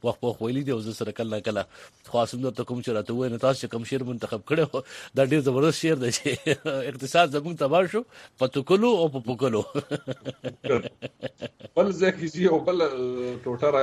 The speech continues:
Speaker 2: یادېږي، وایي چې پښتون ته وایي.
Speaker 1: ها.
Speaker 2: پښتون ته وایي چې ټریکټره زراعت ایښی په تا باندې قدم دی.
Speaker 1: ها.
Speaker 2: ټریکټره زراعت ایښی په تا وړاندې قدم دی، پټی په تا آباد دی،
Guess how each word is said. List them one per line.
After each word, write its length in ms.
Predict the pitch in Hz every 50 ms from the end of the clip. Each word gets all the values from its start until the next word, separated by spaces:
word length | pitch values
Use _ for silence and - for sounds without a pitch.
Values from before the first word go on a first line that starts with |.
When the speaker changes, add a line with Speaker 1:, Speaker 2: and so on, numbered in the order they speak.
| 127
Speaker 2:
یادېږي، 340 | 120 117 117 139 156 156 139
وایي 240 | 143 147 151 151 147 -
چې 80 | - 131 117 107 - - - - _ - 104 -
پښتون 340 | 131 131 - - 208 202 170 - -
ته 20 | - 87
وایي. 140 | 82 73 - - _ _ - -
Speaker 1:
ها. 100 | 120 95 90 - _ _ -
Speaker 2:
پښتون 260 | 131 - - 175 180 165 156
ته 40 | 156 147
وایي 120 | 170 185 190 - -
چې 100 | 170 160 151 147 143 139 - - 135 135 117 - - -
ټریکټره 540 | 135 127 113 - - - 170 180 185 190 175 156 151
زراعت 400 | 151 135 135 131 139 165 180 - - - 202
ایښی 280 | 196 190 - 170 151 135 - -
په 60 | 123 123 - 156
تا 120 | 165 165 165 151 131 - - _ _ _ _ _
باندې 320 | 117 117 117 110 107 110 107 - -
قدم 260 | 107 107 - 151 147 131 113 -
دی. 120 | 64 62 - - - - -
Speaker 1:
ها. 160 | 131 120 101 82 - _ _ _ _ _ _ _ _ _ _ _ _ _ _ _ _ _ _ _ _ _ _ _ _ _ _ _ _ _ _
Speaker 2:
ټریکټره 540 | 131 123 120 - - - - 170 185 190 180 151 156
زراعت 420 | 151 131 127 135 143 151 175 170 - - 185
ایښی 260 | 175 - 180 170 151 151 -
په 80 | 135 127 -
تا 80 | 165 170 160
وړاندې 500 | 151 143 135 147 165 185 180 170 156 - - -
قدم 280 | 123 117 151 170 196 202 196 185
دی، 120 | 170 151 127 113 - -
پټی 340 | - 117 - - 170 185 190 190 190
په 80 | - 131 - -
تا 100 | 156 160 165 143 139
آباد 360 | 127 117 135 147 165 175 170 165 151
دی، 100 | 151